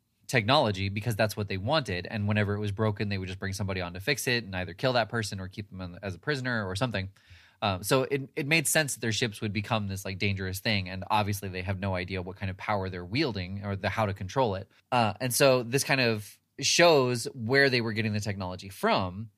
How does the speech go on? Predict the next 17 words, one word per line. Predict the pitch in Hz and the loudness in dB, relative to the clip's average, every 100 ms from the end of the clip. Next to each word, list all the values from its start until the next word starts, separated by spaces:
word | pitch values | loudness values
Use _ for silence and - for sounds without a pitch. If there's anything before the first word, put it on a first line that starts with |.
| _ _ _ _ _ _ - | _ _ _ _ _ _ -6
But | 113 135 | 4 4
we | 131 143 | 6 2
may | 135 139 185 | 4 2 2
get | 151 123 175 98 | 2 2 2 2
later | 120 117 110 | 0 0 0
on | 123 190 104 95 | 0 2 0 -2
how | 113 131 127 | -4 2 2
they | 110 | 2
did | 101 151 | 0 -2
become | 135 110 107 | -2 -4 -4
spacefaring | 98 - 101 - 95 95 98 | -4 -4 -6 -6 -8 -6 -6
just | - 147 135 - | 0 2 0 -4
based | 113 104 | -4 -4
on | 92 | -6
these | 92 | -8
two | - | -10
episodes. | 90 95 - - | -12 -12 -20 -20